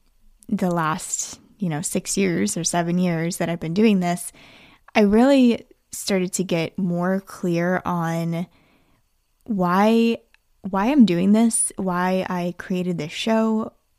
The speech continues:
and kind of the big mission of it all. And so I'd like to share that with you because I think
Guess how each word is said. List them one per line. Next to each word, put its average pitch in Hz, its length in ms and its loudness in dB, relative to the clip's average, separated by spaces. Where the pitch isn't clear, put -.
and 175 580 -4
kind 196 200 -2
of 240 120 6
the 214 80 4
big 175 260 -4
mission 214 640 2
of 185 160 -2
it 175 180 -2
all. 170 400 0
And 196 160 4
so 208 120 4
I'd 208 100 4
like 277 140 2
to 285 120 4
share 175 220 0
that 170 160 -2
with 175 120 -6
you 170 140 -4
because 180 280 -4
I 180 100 0
think 190 340 -2